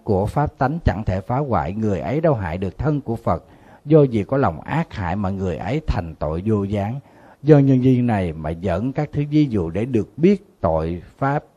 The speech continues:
biết được pháp chân thiệt." Đức Phật mới khen rằng: "Hay thầy, hay thầy, lời ông vừa nói chính là chỗ Như Lai muốn nói." Này Ca Diếp, lại như đứa con ác muốn hại mẹ của mình, nhằm lúc nó ở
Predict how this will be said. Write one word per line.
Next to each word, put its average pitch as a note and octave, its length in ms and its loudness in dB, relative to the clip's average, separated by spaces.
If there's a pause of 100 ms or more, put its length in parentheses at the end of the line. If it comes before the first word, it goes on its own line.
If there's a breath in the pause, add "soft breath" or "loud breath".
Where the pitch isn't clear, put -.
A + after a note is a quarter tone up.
(120)
biết F#3+ 200 4
được A#2 240 0
pháp D3 200 0 (120)
chân G#2+ 240 4
thiệt." E2+ 260 -6 (800 soft breath)
Đức G#3 220 2
Phật G2+ 220 0
mới D3+ 100 0
khen C3 300 2
rằng: E2 300 -2
"Hay G#2 540 2
thầy, F#2+ 280 0
hay F2 280 -2
thầy, E2+ 380 -2 (380 loud breath)
lời A2+ 240 4
ông B2+ 260 2
vừa G2+ 140 2
nói G#2+ 200 0
chính F#3+ 200 0
là D#3+ 100 4 (100)
chỗ D2+ 140 0
Như B2+ 280 4
Lai A2 220 2
muốn A#2 240 0
nói." C3 260 0 (400 soft breath)
Này G2+ 260 2
Ca G2+ 260 0
Diếp, C3 260 0 (120)
lại F2 320 0
như B2 180 2
đứa D#3 140 8 (100)
con B2 180 6
ác D3+ 320 -2
muốn F3 100 2
hại F#2+ 260 0
mẹ F2 320 -2
của F2+ 280 -2
mình, G2 300 2 (500 loud breath)
nhằm A2 300 2
lúc D3+ 380 4
nó C#3 220 4
ở F2 500 0